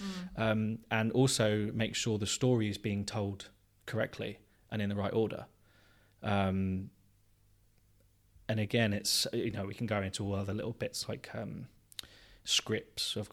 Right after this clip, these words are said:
Speaker 2: of course, there's copywriting in that, in that and whatever. But I, I, I think the structure and being able to structure a, a bit of copy, no matter,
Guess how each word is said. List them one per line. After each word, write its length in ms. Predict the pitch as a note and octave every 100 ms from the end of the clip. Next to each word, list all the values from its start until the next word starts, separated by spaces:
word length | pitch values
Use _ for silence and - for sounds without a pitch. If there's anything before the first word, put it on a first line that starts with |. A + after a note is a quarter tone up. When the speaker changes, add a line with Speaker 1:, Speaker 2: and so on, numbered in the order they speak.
| -
Speaker 2:
of 180 | G#2+ -
course, 380 | - G2 G2
there's 80 | -
copywriting 580 | - G2 - G#2 - A#2
in 220 | A2+ A#2+
that, 180 | A#2+ -
in 200 | A2+ G#2+
that 200 | A2+ A#2
and 80 | A#2
whatever. 340 | A#2 A#2 A#2+
But 160 | A#2 A2
I, 140 | A2 A2 - - - G#2
I, 60 | G#2 -
I 60 | -
think 240 | - A#2
the 60 | A#2
structure 600 | - - A#2+ - - A#2
and 100 | G#2+
being 220 | A#2 A2+
able 200 | A2+ A2
to 100 | G#2+
structure 560 | A2 - A2+ - A#2+ -
a, 360 | A#2 A#2 A2 G#2 _ _ _ _ - _
a 60 | A2
bit 180 | - D3+
of 140 | -
copy, 500 | - - - G#2 G#2
no 100 | A2
matter, 380 | G#2+ G#2+ A2 A2+